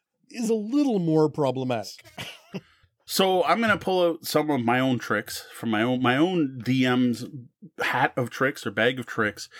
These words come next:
Speaker 2: that I have done. So the first one, I was running fourth ed D and D. Please don't at me about fourth ed D and D, 'cause I'll just at you back with it being an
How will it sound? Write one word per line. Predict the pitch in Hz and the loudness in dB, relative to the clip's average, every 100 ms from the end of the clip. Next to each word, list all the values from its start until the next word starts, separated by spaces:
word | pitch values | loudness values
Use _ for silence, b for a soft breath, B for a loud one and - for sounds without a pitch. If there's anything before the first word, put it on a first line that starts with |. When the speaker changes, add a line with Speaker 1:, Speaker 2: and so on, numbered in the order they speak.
| B B | B B
Speaker 2:
that | 127 | 0
I | 117 | 2
have | 123 107 | 2 0
done. | 117 95 - | -6 -6 -6
So | - 131 | -2 0
the | 127 | 0
first | - 269 - | 0 -2 0
one, | 127 107 113 139 | 0 0 -2 -6
I | - 120 | 0 2
was | 143 | 2
running | 139 127 127 | 2 2 2
fourth | - 123 127 123 | 0 0 2 2
ed | 120 127 | 2 0
D | 117 | -2
and | 123 123 | -2 -2
D. | 107 107 | -2 -2
Please | - 110 113 | -4 -2 -2
don't | - 120 - | 0 0 2
at | 113 123 | 0 2
me | 113 | 0
about | 113 110 | 0 -2
fourth | 120 113 117 | -4 -2 -2
ed | 117 | 0
D | 113 | 0
and | 107 | 0
D, | 107 113 | -2 -2
'cause | - | -2
I'll | 110 | -2
just | 117 113 | 0 0
at | 110 123 | 0 0
you | |
back | 110 104 110 | -2 0 -2
with | 101 | -4
it | 101 | -4
being | 107 107 | 0 0
an | 107 | 0